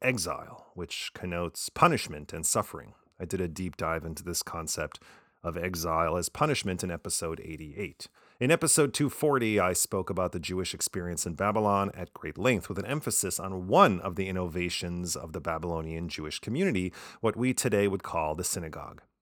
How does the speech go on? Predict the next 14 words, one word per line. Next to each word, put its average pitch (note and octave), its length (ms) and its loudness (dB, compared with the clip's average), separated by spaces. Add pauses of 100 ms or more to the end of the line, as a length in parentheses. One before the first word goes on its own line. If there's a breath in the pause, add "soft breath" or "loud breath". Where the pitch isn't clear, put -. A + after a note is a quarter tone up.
(720)
Here, F#2+ 320 6 (260 loud breath)
I'd A2+ 140 4
like A#2 160 4
to G#2+ 100 -2
focus F#2+ 400 0
on F#2 80 0
the G2 140 -2
other F#2+ 200 -2
innovation, F2 800 -4
the G#2+ 100 4
redaction B2+ 840 4
of G2+ 200 -2
the F#2+ 100 -2
Torah G2 640 4